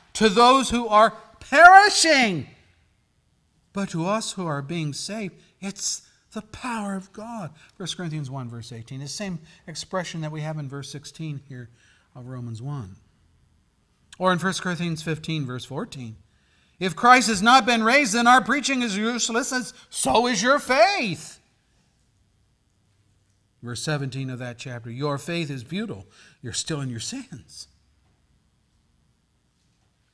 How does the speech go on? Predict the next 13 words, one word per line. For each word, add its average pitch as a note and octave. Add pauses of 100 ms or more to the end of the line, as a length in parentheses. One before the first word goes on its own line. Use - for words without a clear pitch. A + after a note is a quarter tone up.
(1160)
What B3+
he C4+
is A3+
saying D3+
here A#2
is C3
that C#3+
Jesus A#3 (300)
cannot E3+
be E3
dissected C#3+
and C3+
parceled D#3+